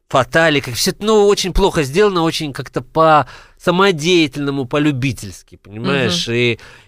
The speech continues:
Speaker 1: и, конечно, поддерживая такие фильмы, жюри, безусловно,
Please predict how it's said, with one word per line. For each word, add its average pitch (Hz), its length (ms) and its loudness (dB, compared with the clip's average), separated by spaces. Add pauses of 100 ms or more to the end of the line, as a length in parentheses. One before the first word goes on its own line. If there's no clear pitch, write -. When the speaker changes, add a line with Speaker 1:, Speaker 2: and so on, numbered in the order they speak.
Speaker 1:
и, 120 160 -4
конечно, 135 440 -2
поддерживая 127 680 0
такие 131 340 -2
фильмы, 139 680 -2 (260)
жюри, 135 680 0
безусловно, 120 1120 -2